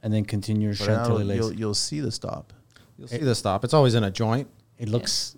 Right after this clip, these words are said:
Speaker 1: it looks
Speaker 3: So it's
Speaker 1: sharp.
Speaker 3: in the
Speaker 2: It
Speaker 3: forty-five
Speaker 2: looks
Speaker 3: that you
Speaker 2: better
Speaker 3: have the
Speaker 2: because then the
Speaker 3: Chantilly.
Speaker 1: Yeah.
Speaker 2: kitchen, that completes the kitchen cabinetry part of it, and it still keeps the house part of it.
Speaker 1: Correct.
Speaker 2: Okay, all right. I always ran it right through. It's like you're gonna have to just go with it. That's all it
Speaker 1: Yep.
Speaker 2: is.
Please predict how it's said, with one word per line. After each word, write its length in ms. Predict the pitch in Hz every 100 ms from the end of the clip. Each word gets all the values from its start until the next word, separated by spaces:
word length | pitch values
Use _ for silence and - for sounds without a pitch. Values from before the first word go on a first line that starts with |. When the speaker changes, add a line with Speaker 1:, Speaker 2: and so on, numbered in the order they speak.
| _
Speaker 1:
it 60 | 113
looks 180 | 113 113
Speaker 3:
So 60 |
it's 80 | 101
Speaker 1:
sharp. 140 | 107 113
Speaker 3:
in 40 |
the 60 | 107
Speaker 2:
It 60 |
Speaker 3:
forty-five 420 | - 117 101 - 107
Speaker 2:
looks 140 | 110
Speaker 3:
that 60 | 113
you 60 |
Speaker 2:
better 120 | 120
Speaker 3:
have 80 | 135
the 60 | 123
Speaker 2:
because 140 | 113
then 100 | 113
the 80 | 110
Speaker 3:
Chantilly. 160 | 107 117
Speaker 1:
Yeah. 60 | 117
Speaker 2:
kitchen, 240 | - 127
that 220 | 131 131
completes 380 | 135 127 131 127
the 100 | 117
kitchen 400 | - 127 - 104
cabinetry 720 | - 110 107 107 - 107 95
part 280 | - 107 95
of 120 | 90
it, 200 | 98 117 -
and 120 | 101
it 120 | 92
still 160 | - 92
keeps 240 | - 92
the 100 | 92
house 280 | 92 95 90
part 240 | - -
of 60 | -
it. 40 |
Speaker 1:
Correct. 480 | - 113 101 - - - _ - _ -
Speaker 2:
Okay, 280 | 110 87 73 -
all 160 | 110 107
right. 200 | 80 - _ -
I 160 | 143
always 340 | 147 135 120 104
ran 240 | 117 117
it 60 | 113
right 240 | 107 101
through. 160 | - 98
It's 140 | 85
like 120 | 95
you're 120 | 90 90
gonna 180 | 101
have 200 | 95 95
to 80 | -
just 220 | 87 90
go 120 | - 92
with 240 | 95 -
it. 160 | 80 -
That's 180 | 95
all 160 | 87 82
it 60 | 90
Speaker 1:
Yep. 160 | 156
Speaker 2:
is. 160 | 202